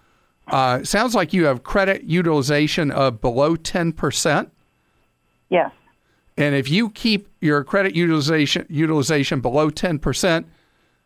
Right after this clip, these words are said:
Speaker 1: you don't need to do anything else other than what you're already doing. The only thing
Speaker 2: Okay.
Speaker 1: I would consider you're obviously a net payer. You, you charge on your cards and then you pay the balance in full.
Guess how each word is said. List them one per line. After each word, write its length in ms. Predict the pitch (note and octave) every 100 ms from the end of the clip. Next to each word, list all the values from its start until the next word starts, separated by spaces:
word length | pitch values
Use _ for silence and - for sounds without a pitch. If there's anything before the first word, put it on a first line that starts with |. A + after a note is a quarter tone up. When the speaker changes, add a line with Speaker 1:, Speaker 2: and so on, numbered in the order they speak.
| _
Speaker 1:
you 120 | D#3 G3
don't 160 | F#3
need 180 | F3 D#3
to 80 | C#3
do 180 | D3+ C#3
anything 640 | D#3+ F3+ G3 F3+ F#3+ E3
else 340 | D3+ C#3 A#2+ -
other 240 | C#3+ C#3+
than 120 | C3+ C3+
what 120 | C3
you're 200 | C3 C3
already 280 | B2+ B2 A2+
doing. 340 | C3+ B2 G2 _ _ _ _ _ _ _ -
The 60 |
only 140 | F3 G#3
thing 220 | G#3 F#3
Speaker 2:
Okay. 80 | D#3+
Speaker 1:
I 40 |
would 200 | D3 C3+
consider 720 | - C3 - B3 C4+ D3 A2+ - _ _ _ _
you're 260 | - C#3+ C#3+
obviously 680 | E3 G#3 G#3+ F3+ - E3+ C#3
a 60 |
net 340 | C3 D#3 - -
payer. 440 | F3 F3 C3 C3
You, 220 | D3 B2 - -
you 220 | C#3 A#2+
charge 460 | - F3 D#3+ C#3+ - -
on 180 | D#3
your 140 | D3 C#3
cards 420 | - C#3+ C3+ C3
and 80 | C3+
then 100 | B2+
you 120 | B2
pay 180 | D#3 D3
the 100 | B2
balance 460 | C#3 C3+ C#3+ -
in 100 | B2
full. 460 | G2+ D3 C#3 F#3